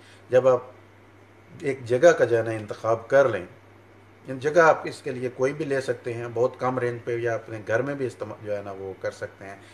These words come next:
किसी एक रूम में मशीन ला के लगा लें तो आप इस बिज़नेस को आसानी से कर सकते हैं। रॉ मटेरियल लेने के लिए आपको कहीं से भी जो है ना वो सॉल्यूशन टेप मिल जाएगी।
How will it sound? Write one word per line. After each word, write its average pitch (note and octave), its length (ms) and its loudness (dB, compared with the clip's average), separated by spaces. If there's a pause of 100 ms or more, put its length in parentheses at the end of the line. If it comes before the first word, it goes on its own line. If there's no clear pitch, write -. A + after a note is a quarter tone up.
(180)
किसी A#2+ 240 -6
एक A#2 180 0
रूम A2 160 -6
में A2 200 -10
मशीन A2+ 360 -12
ला G2+ 120 -6
के G#2+ 140 -6
लगा G2 340 -2
लें A#2 180 -6 (400)
तो A2+ 60 0
आप G#2 180 0
इस G2 140 -10
बिज़नेस G2 320 -14
को G2+ 120 -12
आसानी F#2 340 -8
से F2+ 120 -14
कर - 160 -12
सकते - 340 -14
हैं। A#2 140 -6
रॉ D3+ 200 6
मटेरियल E3 400 -2
लेने B2 260 -2
के A#2 120 -8
लिए A2 240 -8
आपको G#2 340 -6 (440)
कहीं F3 240 2
से C#3 160 -4
भी G#2+ 120 -8
जो G2 160 -6
है G2 80 -6
ना G2+ 80 -12
वो G2 100 -8
सॉल्यूशन G2 480 -12
टेप G2+ 220 -8
मिल G2 200 -12
जाएगी। G2 380 -12